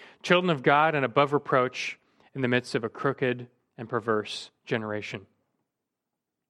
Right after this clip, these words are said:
Realize that when it comes to the sin of complaining, your holiness is at stake.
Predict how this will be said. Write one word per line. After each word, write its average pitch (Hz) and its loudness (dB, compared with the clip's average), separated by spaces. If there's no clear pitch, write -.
Realize 160 6
that 156 2
when 151 4
it 147 0
comes 160 0
to 143 -2
the 131 -4
sin 156 0
of 131 -2
complaining, 131 -2
your 123 4
holiness 160 0
is 139 -8
at 170 -4
stake. - -2